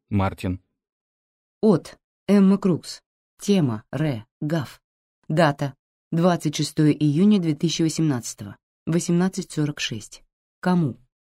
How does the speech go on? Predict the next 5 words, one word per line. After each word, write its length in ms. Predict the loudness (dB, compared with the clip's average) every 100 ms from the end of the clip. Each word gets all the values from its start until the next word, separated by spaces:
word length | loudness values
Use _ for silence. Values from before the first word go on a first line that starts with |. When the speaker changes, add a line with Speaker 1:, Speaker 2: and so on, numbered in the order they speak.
| _ -4
Speaker 2:
Сара 280 | -2 0
Джейн 360 | -2 0 0 -2
Макдональд. 600 | -4 -6 -6 -8 -10 -16 _ _ _ _ _ _ _ _ _ -4
Гаф 400 | 2 2 2 0
выжил! 560 | 2 4 4 0 -6